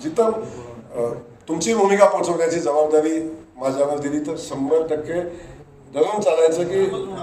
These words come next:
मीडिएटर प्रामाणिक आहे, हे धरून चाला, एवढंच सांगतो.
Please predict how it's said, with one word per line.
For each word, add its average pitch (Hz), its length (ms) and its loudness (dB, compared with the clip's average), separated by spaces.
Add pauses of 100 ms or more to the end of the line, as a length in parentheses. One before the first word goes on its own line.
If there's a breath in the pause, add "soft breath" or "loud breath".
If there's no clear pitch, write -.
(200)
मीडिएटर 180 640 -2
प्रामाणिक 156 500 2
आहे, 120 340 -2
हे 160 60 -2
धरून 160 300 4
चाला, 139 240 0
एवढंच 143 340 -4
सांगतो. 135 280 -2